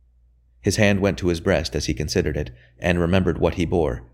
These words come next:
and he felt the tiny flat circular case press upon his heart. For his imagination was all aflame at the thought of Mary.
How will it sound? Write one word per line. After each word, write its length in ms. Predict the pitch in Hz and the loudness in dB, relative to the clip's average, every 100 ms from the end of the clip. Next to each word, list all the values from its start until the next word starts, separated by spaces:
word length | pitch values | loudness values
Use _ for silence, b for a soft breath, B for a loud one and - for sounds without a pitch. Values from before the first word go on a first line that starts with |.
| _ _ - | _ _ -8
and 100 | 85 | -2
he 80 | 87 | 0
felt 240 | 92 90 | 2 2
the 60 | 92 | 0
tiny 320 | - 92 95 | 0 0 0
flat 320 | - 90 82 | 0 0 -2
circular 420 | - 95 - 87 | -2 -2 0 -2
case 320 | 80 90 71 - | 0 0 0 -2
press 280 | 80 80 | -4 -4
upon 240 | - 80 78 | -4 -4 -4
his 160 | 85 | -4
heart. 260 | - 73 - - _ _ _ _ _ - | -2 -2 -4 -16 _ _ _ _ _ 4
For 140 | 107 | 6
his 180 | 117 107 | 6 6
imagination 640 | 104 107 98 104 107 92 | 4 4 4 2 2 0
was 140 | 85 | 2
all 160 | 92 90 | 4 2
aflame 400 | 78 101 95 80 | 2 0 0 0
at 80 | 71 | -2
the 60 | |
thought 280 | 69 87 82 | 0 2 2
of 100 | 80 | 0
Mary. 340 | 87 78 76 | -2 -2 -4